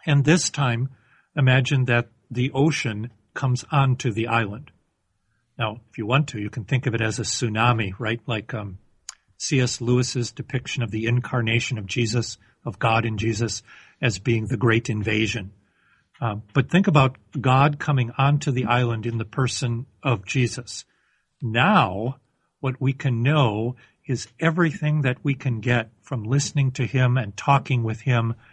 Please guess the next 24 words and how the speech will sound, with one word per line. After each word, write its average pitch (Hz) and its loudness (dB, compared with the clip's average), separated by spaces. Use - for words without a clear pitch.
and 123 2
watching 127 0
him 120 -2
and 104 -8
seeing 123 -2
what 113 -4
he 117 -2
does. 113 -2
And 117 0
now, 127 4
we 127 2
surely 175 2
don't 143 2
know 127 2
the 113 0
entire 107 0
ocean, 127 2
but 131 -4
we 120 0
do 151 4
know 147 6
everything 135 0
about 110 0
the, 117 -6